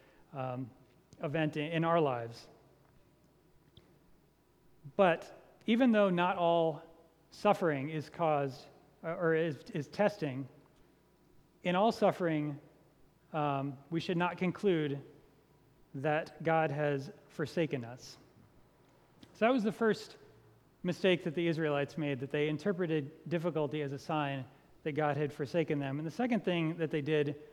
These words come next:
was that instead of turning toward God in faith, instead they tried to turn the tables and put God himself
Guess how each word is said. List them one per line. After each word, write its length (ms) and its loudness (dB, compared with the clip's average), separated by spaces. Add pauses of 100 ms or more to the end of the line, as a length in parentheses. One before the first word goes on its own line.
(220)
was 140 -2
that 200 0
instead 420 2
of 180 -2
turning 420 -2
toward 520 -2
God 420 -4 (840)
in 180 -2
faith, 380 2 (480)
instead 720 0
they 340 0 (1040)
tried 240 2
to 100 -2
turn 220 2
the 80 2
tables 600 0 (480)
and 260 -2
put 240 -4
God 460 2 (240)
himself 640 0